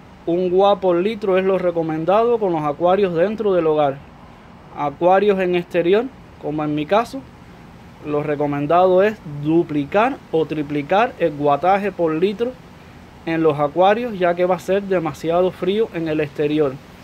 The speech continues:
No trae ningún problema de que pongamos un calentador con más guataje. Simplemente va a calentar el agua más rápido, pero como quiera que sea, cuando llegue a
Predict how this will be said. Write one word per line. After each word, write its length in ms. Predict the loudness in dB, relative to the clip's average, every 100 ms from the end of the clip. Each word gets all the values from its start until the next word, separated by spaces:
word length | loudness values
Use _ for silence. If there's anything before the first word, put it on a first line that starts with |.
| -20 -20 -14
No 320 | -6 -2 0 0
trae 380 | 2 4 2
ningún 340 | 0 0 -2 -2
problema 520 | 0 2 2 0 -4 -12 -20 -20 -20 -20 -20 -16 -4
de 120 | -2
que 140 | 0 -2
pongamos 640 | -2 2 2 2 0 -2 -4
un 720 | -2 0 0 0 -2 -4 -6 -10 -2
calentador 640 | 0 2 0 2 2 2
con 180 | 0 0
más 160 | 0 2
guataje. 480 | 0 2 2 0 -4 -14 -20 -20 -20 -20 -20 -20 -20
Simplemente 840 | -10 -6 -4 -2 0 0 -2 0 2
va 160 | 2
a 60 | 4
calentar 500 | 4 2 2 2 2
el 160 | 4
agua 260 | 4 4 4
más 180 | 2 0
rápido, 500 | 0 0 0 -2 -2 -4
pero 220 | -2 -2
como 320 | -2 -2 -4
quiera 260 | 0 2 2
que 140 | -2
sea, 260 | -2 0 0
cuando 320 | 0 0 0
llegue 400 | 0 2 2 2
a 380 | 4 4 2